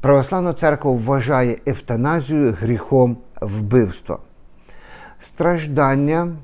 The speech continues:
це вважає так православна церква, частина земного життя, яка може мати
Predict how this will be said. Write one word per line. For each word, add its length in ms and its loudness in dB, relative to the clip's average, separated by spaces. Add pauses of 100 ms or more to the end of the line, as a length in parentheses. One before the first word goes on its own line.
(340)
це 140 2
вважає 360 2
так 240 -6
православна 520 -4
церква, 460 -2 (600)
частина 560 2
земного 480 2
життя, 480 -2 (760)
яка 840 0 (720)
може 720 2 (320)
мати 760 -2